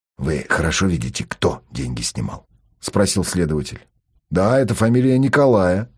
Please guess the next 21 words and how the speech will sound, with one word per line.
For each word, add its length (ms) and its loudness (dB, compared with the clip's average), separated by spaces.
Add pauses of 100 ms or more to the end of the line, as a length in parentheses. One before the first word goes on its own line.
(140)
брата 380 2
погибшего». 640 -2 (480)
«А 100 2
вы 240 0
на 160 -2
инициалы 640 -2
внимательно 520 -4
посмотрите». 640 -6 (640)
Артем 360 0
посмотрел, 760 0 (680)
его 280 4
лицо 360 2
выразило 520 4
недоумение. 960 2 (500)
Память 380 4
вернула 500 4
его 300 4
на 100 4
четыре 440 0
года 300 2
назад, 500 2